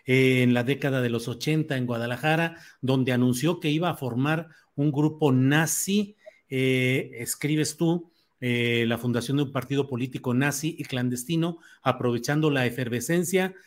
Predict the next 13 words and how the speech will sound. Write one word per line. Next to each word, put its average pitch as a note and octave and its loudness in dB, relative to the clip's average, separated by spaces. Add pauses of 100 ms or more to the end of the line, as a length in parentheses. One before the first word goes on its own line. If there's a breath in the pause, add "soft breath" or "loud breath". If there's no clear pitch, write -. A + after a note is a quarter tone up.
(160 soft breath)
de D#3+ 0
una G#3 6
ultraderecha D#3 0
en C#3 -2
Jalisco E3 -6
que - -8
se - -6
asumía C3+ -4
antisemita. D3 -6 (460)
Y, G3+ 0
eh, C3 -2
relatas, D3 0
entrecomillado, D3 -2